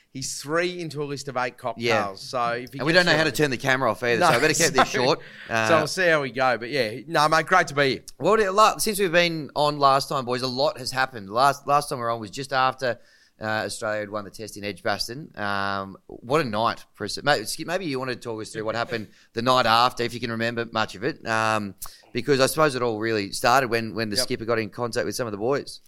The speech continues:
Speaker 1: Yeah, so, uh, obviously, uh, the, some of the crew boys liked what we did with the Mentos outfits.
Speaker 2: Yeah.
Speaker 1: They were, you know, 'cause we're just trying to get around our boys. We're copping a lot of,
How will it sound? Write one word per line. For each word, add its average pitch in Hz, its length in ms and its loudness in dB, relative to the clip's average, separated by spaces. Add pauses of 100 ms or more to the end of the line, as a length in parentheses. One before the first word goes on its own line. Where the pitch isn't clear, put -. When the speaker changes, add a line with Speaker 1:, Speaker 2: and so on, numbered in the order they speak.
(240)
Speaker 1:
Yeah, 220 260 8
so, 233 360 6
uh, 208 440 6
obviously, 175 800 -2
uh, 123 380 -4 (140)
the, 131 440 -8 (320)
some 190 220 -2
of 196 60 -2
the 165 40 0
crew 135 220 -4
boys 117 260 -12
liked 104 300 -6
what 101 80 -12
we 107 80 -12
did 107 120 -12
with 98 120 -20
the 107 80 -18
Mentos 107 420 -16
outfits. 123 320 -14
Speaker 2:
Yeah. 107 100 -6
Speaker 1:
They 127 100 -4
were, 117 280 -6 (140)
you 262 100 0
know, 180 160 6
'cause 214 160 -12
we're 311 60 -8
just 285 180 -8
trying 247 160 -8
to 190 60 -6
get 170 160 -4
around 147 240 -4
our 131 140 -2
boys. 135 360 -8 (300)
We're 202 140 4
copping 214 300 2
a 165 60 2
lot 147 160 -2
of, 131 140 -8